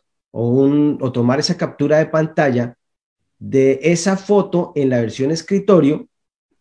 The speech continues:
Ustedes la traen nuevamente y la insertan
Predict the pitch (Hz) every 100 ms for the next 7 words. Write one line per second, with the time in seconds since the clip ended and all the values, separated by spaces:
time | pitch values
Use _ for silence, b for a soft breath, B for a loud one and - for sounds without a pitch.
0 | _ _ - - 131 147 170 - _ -
1 | 123 120 110 - 139 165 190 202 202 196
2 | 185 190 180 180 180 185 - 127 120 117
3 | - 143 143 151 156 156